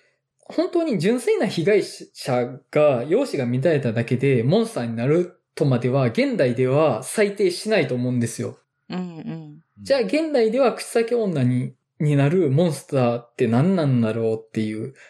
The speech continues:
Speaker 1: でも現代でもモンスター扱いされる概念ってあり得るじゃないですか。
Speaker 2: そうですね。うんうん。
Speaker 1: 口先女みたいに完全に美容のことだけで成立するモンスターはいないと思うんですけど、もっと複雑な要因の中で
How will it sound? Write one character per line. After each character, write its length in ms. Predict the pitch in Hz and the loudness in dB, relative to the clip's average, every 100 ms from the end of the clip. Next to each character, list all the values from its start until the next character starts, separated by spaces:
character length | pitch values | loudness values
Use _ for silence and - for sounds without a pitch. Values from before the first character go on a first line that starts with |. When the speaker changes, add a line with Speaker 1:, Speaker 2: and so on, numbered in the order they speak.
| - | -8
Speaker 1:
で 80 | 247 | -2
も 60 | |
現 200 | 185 349 | 0 2
代 120 | 262 156 | 2 2
で 60 | |
も 100 | 131 | 2
モ 200 | 131 214 | 2 2
ン 40 | 240 | 0
ス 80 | |
タ 100 | - | 0
ー 40 | 202 | -2
扱 280 | 196 - 123 | -2 -2 -4
い 40 | |
さ 200 | - 170 | 0 0
れ 120 | 156 | 2
る 360 | 151 160 190 - 247 | 2 0 -2 -8 -2
概 200 | 170 165 | 0 2
念 140 | 120 | 0
っ 40 | 113 | -2
て 120 | 127 | -4
あ 100 | 131 | 0
り 140 | 135 | 2
得 120 | 143 | 2
る 40 | 165 | 0
じ 100 | 123 | -2
ゃ 40 | |
な 80 | 110 | -2
い 60 | 113 | -4
で 100 | 110 | -6
す 80 | |
か。 240 | - 110 - - | -6 -8 -10 -18
Speaker 2:
そ 400 | - - 220 202 | -8 0 0 0
う 40 | |
で 100 | 156 | -4
す 200 | 143 - | -12 -14
ね。 360 | 156 185 208 208 | -14 -16 -16 -14
う 40 | - | -10
ん 20 | |
う 40 | |
ん。 20 | 180 | -10
Speaker 1:
口 100 | 170 | -2
先 300 | 202 240 262 | -2 0 0
女 180 | 220 | 0
み 140 | 139 143 | 0 2
た 80 | 135 | 2
い 80 | |
に 100 | 123 | 2
完 300 | 127 302 311 | 2 0 0
全 240 | 254 254 240 | -2 -2 -4
に 240 | 240 240 _ - | -8 -10 _ -6
美 200 | 165 165 | -2 2
容 220 | 226 233 | 4 4
の 100 | 233 | 2
こ 140 | 247 349 | 0 0
と 100 | - | 2
だ 140 | 170 | 0
け 120 | 226 | 0
で 140 | 226 226 | 2 2
成 180 | 220 175 | 2 0
立 220 | 196 - | -2 -6
す 160 | - | -4
る 100 | 180 | -2
モ 160 | 165 185 | 0 0
ン 140 | 175 | 0
ス 100 | 139 | -2
タ 100 | - | -2
ー 0 | 127 | 0
は 140 | 123 | 0
い 120 | 135 | 0
な 120 | 147 143 | 0 0
い 140 | 117 | -2
と 120 | 127 | 0
思 160 | 120 123 | 0 2
う 20 | |
ん 80 | 120 | 0
で 60 | |
す 80 | 113 | -2
け 80 | - | -2
ど、 80 | 135 | 0
も 160 | 220 | 0
っ 40 | 453 | 0
と 100 | 262 | -2
複 180 | - 277 | -2 -2
雑 240 | 294 302 | -2 0
な 100 | 285 | 0
要 220 | 170 196 | 4 4
因 80 | 208 | 2
の 80 | 214 | -2
中 280 | 156 139 160 | -2 0 2
で 360 | 196 147 120 | 2 2 -2